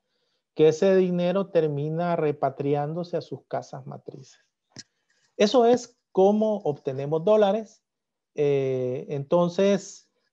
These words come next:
para mantener ese stock, vamos a requerir austeridad fiscal. Ese stock de dólares son los que limitan el crecimiento económico y sobre todo hay algo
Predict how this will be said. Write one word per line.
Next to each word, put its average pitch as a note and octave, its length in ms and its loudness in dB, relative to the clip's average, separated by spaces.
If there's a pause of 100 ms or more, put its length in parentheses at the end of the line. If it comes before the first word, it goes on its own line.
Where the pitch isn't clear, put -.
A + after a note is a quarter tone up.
(160)
para C3+ 880 2
mantener C3+ 560 -2
ese G3+ 200 -4
stock, A#3 420 -2 (160)
vamos D3 440 -6
a D#3 180 0
requerir D3 480 -2
austeridad B2+ 560 -6
fiscal. G3 640 -2 (640)
Ese E3 240 2
stock F#3+ 400 -2
de E3 140 4
dólares F#3 600 2
son C3+ 240 -10
los D#3 120 -4
que F3 160 -2
limitan D3 640 -4
el A#2+ 100 -12
crecimiento B2+ 580 -10
económico G3 800 -4 (400)
y A3 140 0
sobre C#3+ 340 0
todo F#3 480 0
hay C#3+ 160 -2
algo E3+ 560 -2